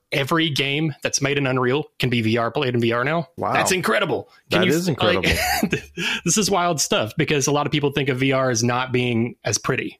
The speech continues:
Speaker 1: But when you can literally play the games you're playing on your PlayStation five or your high-end P C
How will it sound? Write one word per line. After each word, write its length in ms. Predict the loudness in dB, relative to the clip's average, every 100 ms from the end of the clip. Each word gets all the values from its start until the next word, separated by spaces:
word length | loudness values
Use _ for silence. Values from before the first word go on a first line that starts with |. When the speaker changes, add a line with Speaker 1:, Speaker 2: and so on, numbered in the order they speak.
| -4
Speaker 1:
But 200 | -2 0
when 140 | 2
you 80 | 2
can 220 | 2 0
literally 600 | 2 2 2 2 2 0 0
play 280 | 0 0
the 120 | -2 -2
games 300 | 0 0 0
you're 100 | 0
playing 300 | 0 0 0
on 140 | 0
your 100 | 0
PlayStation 500 | 0 -2 0 -2 0
five 260 | -2 0 0
or 40 |
your 140 | 0
high-end 340 | 0 -2 -2 -2
P 140 | 0
C 400 | 0 0 0 -2